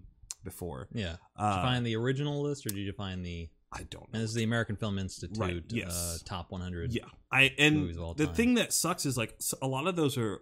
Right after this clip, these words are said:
Speaker 1: like, older films that I feel like I might have actually seen when I was very young, but I
Speaker 2: Yeah, if you're flipping channels,
Speaker 1: Yeah.
Speaker 2: like, uh, eventually you will see, you know.
Speaker 1: Like, my dad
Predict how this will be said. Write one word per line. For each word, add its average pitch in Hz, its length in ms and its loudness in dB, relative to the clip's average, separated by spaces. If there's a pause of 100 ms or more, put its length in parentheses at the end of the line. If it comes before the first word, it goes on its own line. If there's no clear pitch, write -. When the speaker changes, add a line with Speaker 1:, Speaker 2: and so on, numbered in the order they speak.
Speaker 1:
like, 95 180 -6 (100)
older 110 340 0
films 104 380 -4
that 95 120 -8
I 113 140 -8
feel 214 260 -4
like 320 280 -2
I 104 80 -6
might 98 260 -6
have 196 100 -4
actually 101 240 -6
seen 101 260 -6
when 87 100 -6
I 78 60 -10
was 95 220 -14 (360)
very 104 280 -4
young, 107 360 -4 (600)
but - 120 -14 (360)
I - 60 -4
Speaker 2:
Yeah, 123 80 2
if 127 80 0
you're 190 80 2
flipping 165 480 2
channels, 135 720 0
Speaker 1:
Yeah. 147 200 8
Speaker 2:
like, 110 200 0 (160)
uh, 120 300 0
eventually 151 480 2
you 131 160 2
will 127 180 2
see, 98 600 -4 (640)
you 107 140 -4
know. 82 280 -6 (800)
Speaker 1:
Like, 147 220 -2
my 180 120 0
dad 135 540 2